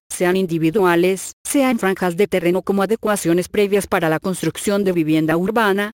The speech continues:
algunas exitosas cuando han sido ubicadas en suelos de condiciones geotécnicamente aceptables, en tanto que otras con graves daños como las construidas sobre los terraplenados rellenos con materiales provenientes de movimientos de remoción en masa ocurridos en las laderas del costado occidental de la microcuenca,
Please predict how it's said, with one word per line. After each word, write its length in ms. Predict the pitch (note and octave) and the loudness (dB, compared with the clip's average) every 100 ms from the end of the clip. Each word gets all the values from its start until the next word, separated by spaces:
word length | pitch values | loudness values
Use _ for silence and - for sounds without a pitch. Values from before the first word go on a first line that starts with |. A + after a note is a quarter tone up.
| - | -2
algunas 440 | G#3+ A3+ C#4 B3+ | 0 2 0 0
exitosas 580 | G3 F#3+ F#3+ F#3 F3 - | -2 -2 0 0 0 -2
cuando 220 | A3 F#3 | -2 0
han 80 | G3 | -2
sido 260 | F#3 F#3+ F3 | -2 0 0
ubicadas 480 | E3 F3 F3+ E3 | -2 -2 0 0
en 140 | F3 F3 | 0 -2
suelos 340 | B3+ G3 F#3 | 0 0 0
de 120 | F#3+ | -2
condiciones 640 | - G#3 E3+ - F#3 G3 - | -2 -2 -2 -2 -2 -2 -2
geotécnicamente 920 | G#3 F#3 A3 - A#3 A3+ E3+ D#4 B3+ | -2 0 0 0 -2 0 2 2 2
aceptables, 840 | A#3 F#3 - A3 F#3 G3 A#3 A#3 - - | -2 -2 -2 -2 0 0 -2 -4 -14 -4
en 160 | G3 | -4
tanto 320 | F#3 E3+ E3+ | 0 0 0
que 140 | F#3 F#3+ | 0 2
otras 340 | E3 E3 D#3+ | 2 0 -4
con 140 | G#3+ F#3 | -4 0
graves 360 | F3+ D#3+ D#3+ | 0 0 -2
daños 320 | A#3+ B3 C4 | 0 0 0
como 220 | B3+ A3 F3+ | 0 0 0
las 160 | F3+ | -2
construidas 680 | - F#3 - F3 E3 E3 E3 | -4 -4 -2 0 2 2 0
sobre 260 | - D#3+ D3 | -2 -2 0
los 180 | C#3+ - | 0 0
terraplenados 680 | A3 G#3 C4 A#3 G#3 A#3 | 0 0 0 0 2 0
rellenos 400 | C4 A#3+ G#3 G3+ | 0 0 0 -2
con 160 | - D#3+ | -2 0
materiales 580 | D#3+ E3 A3 A3 A#3+ - | 0 0 2 2 0 -2
provenientes 680 | G3+ F3+ E3 F3+ F#3 F#3 B3+ | -2 0 0 0 0 -2 0
de 80 | |
movimientos 640 | B3+ G3+ F#3 F#3+ G3 E3+ D#3+ | 0 0 0 0 0 -2 -2
de 100 | B3 | 0
remoción 460 | B3 A#3+ A3 F#3+ F3+ | 0 -2 -2 0 2
en 80 | |
masa 260 | F3 E3+ D#3+ | 2 0 -2
ocurridos 540 | - E3 D#3 D#3 E3 | -4 -4 -2 -2 -2
en 80 | G3+ | -2
las 100 | A3 | 0
laderas 420 | A3+ A3 F3+ G3+ | 0 0 2 2
del 140 | C4+ A3+ | 0 0
costado 480 | A3 G#3 F3+ E3 E3+ | -2 -2 0 2 2
occidental 580 | - A3+ A3+ A#3 F#3 | 0 -2 0 0 0
de 100 | E3 | 0
la 100 | E3+ | 0
microcuenca, 800 | E3 F#3 F3+ E3+ G3+ F3 F3+ F3+ | 0 0 -2 0 0 0 0 -2